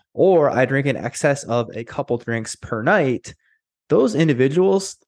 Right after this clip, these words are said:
are always the ones that struggle the most to see the body composition changes. And again, a lot of it is indirect, but, like, think about that client you have who it's like,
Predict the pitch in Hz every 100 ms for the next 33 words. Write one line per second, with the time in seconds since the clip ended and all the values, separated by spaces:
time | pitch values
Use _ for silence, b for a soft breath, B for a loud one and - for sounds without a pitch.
0 | _ - 131 131 - - 127 135 131 123
1 | 113 107 113 117 - - 104 117 117 110
2 | 113 - 117 110 98 95 - 95 101 -
3 | 104 - 175 110 104 104 175 123 185 170
4 | 110 120 107 104 107 98 - 92 117 120
5 | 160 147 131 113 98 - 175 131 120 135
6 | 123 123 110 110 110 101